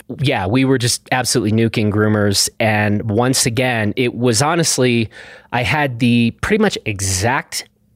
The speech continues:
same experience that I had a couple years ago on the Renown Endurance ninety-eight,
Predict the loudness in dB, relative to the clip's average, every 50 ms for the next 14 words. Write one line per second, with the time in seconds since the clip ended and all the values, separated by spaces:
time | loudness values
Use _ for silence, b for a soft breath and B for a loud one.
0 | _ _ -4 -2 0 0 2 2 2 2 2 0 0 0 0 2 2 2 2 2
1 | 0 0 0 0 2 2 2 2 2 0 0 0 -2 -2 -4 -8 -8 -6 -4 -2
2 | -2 -2 0 0 0 2 2 2 2 2 0 2 2 2 2 2 2 0 -2 -2
3 | -2 -2 0 0 2 2 2 2 2 2 0 -2 -4 _ -4 -2 0 0 2 2
4 | 2 2 0 0 -2 -4 _ -4 -2 -2 0 0 2 2 0 0 -2 -4 -4 -4
5 | -4 -2 0 0 0 0 2 2 2 2 2 0 -2 -4